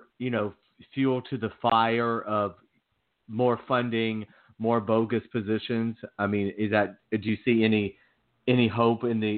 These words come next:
in the future for that ending with the politician going,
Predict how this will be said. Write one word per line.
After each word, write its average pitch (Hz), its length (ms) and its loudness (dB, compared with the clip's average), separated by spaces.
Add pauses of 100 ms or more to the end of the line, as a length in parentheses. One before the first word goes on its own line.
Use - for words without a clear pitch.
in 110 140 -2
the 104 80 -4
future 107 520 -4
for 110 140 -2
that 104 260 2
ending 113 440 -2
with 104 140 -4 (100)
the 101 80 -6
politician 107 720 -4
going, 104 340 -6